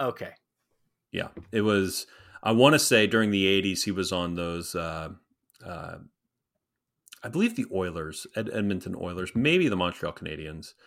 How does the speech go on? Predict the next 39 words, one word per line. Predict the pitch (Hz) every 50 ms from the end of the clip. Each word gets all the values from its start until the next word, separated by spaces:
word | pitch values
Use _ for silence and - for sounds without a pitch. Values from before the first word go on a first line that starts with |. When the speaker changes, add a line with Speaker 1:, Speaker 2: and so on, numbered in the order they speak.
| - - - - - - - -
Speaker 2:
Our | - 123
Canadian | 127 - 143 143 135 131 117 113 101
Speaker 1:
Okay. | - - 95
Speaker 2:
fan | 95 87
base | 98 95 90 -
is | 92 -
gonna | - 90
be | 85 85
very | 82 80 101 92 87 85 85
upset | 82 80 - - - 90 -
with | 85 82 - -
me. | 82 80 80 85 - - - -
Speaker 1:
Outraged | 131 135 - 123 131 131 123 113 101 - -
that | - 110 95
we | 92 90
don't | 110 104
Speaker 2:
Um, | 104
Speaker 1:
know | 107 104 98
that. | 95 95 95 - -
Yep. | 104 110 113 - - _ _ _ _ _ _ - - - -
Speaker 2:
Yeah. | 104 104 98 92 - -
Uh, | - 110 110 110 104 -
ninety-five, | 127 135 147 165 185 175 139 - - 151 139 147 180 202 196 185 -
Cal | - - - 160 160
Ripken | 156 131 120 131 156 156 - 175 147 123
Junior | 104 - 117 120 139 160 175 156
breaks | 110 - - 101 110 127 156 165 - - - - - -
Lou | 113 120 131 147
Gehrig's | 117 123 127 139 143 127 107 92
record, | 92 104 110 135 - - 190 185 - -
plays | - 123 120 110
in | 113 101 92 -
two | - - - 165 170 190
thousand | 185 - - 156 139 135 143 151 139 151 139 131
one | 123 127 139 143
hundred | 151 139 135 117 -
thirty-one | - 127 131 131 123 131 131
straight | 127 - - - - 117 113 120 -
games. | - 104 104 113 143 180 220 - - -